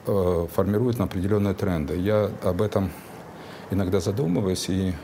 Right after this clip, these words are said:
для себя принимаю, так условно говорю, что в нашей стране, Украине, я это вижу, я это вижу, этот тренд,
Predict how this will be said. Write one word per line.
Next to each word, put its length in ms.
для 140
себя 240
принимаю, 580
так 220
условно 360
говорю, 380
что 460
в 60
нашей 300
стране, 460
Украине, 640
я 120
это 240
вижу, 280
я 100
это 120
вижу, 220
этот 200
тренд, 300